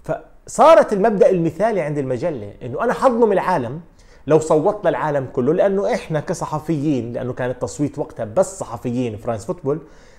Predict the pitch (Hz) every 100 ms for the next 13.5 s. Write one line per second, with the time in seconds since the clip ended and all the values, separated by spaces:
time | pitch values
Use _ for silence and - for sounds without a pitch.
0 | - 202 254 - 247 240 269 208 220 247
1 | 175 147 - - - - 147 208 277 247
2 | 208 196 202 196 254 247 220 - 170 -
3 | 220 208 180 180 151 185 165 196 220 247
4 | 254 254 196 196 - - - 254 226 190
5 | - 185 190 165 160 - - 131 - 214
6 | 262 269 269 220 214 214 214 190 208 196
7 | - - 139 135 143 160 127 143 - -
8 | 160 170 175 101 - - - 349 277 -
9 | 113 107 - - - 156 156 170 147 156
10 | 143 143 156 139 - 147 147 143 127 110
11 | 165 160 185 160 175 175 117 104 - -
12 | - 220 233 196 202 - 226 190 190 190
13 | 165 165 151 123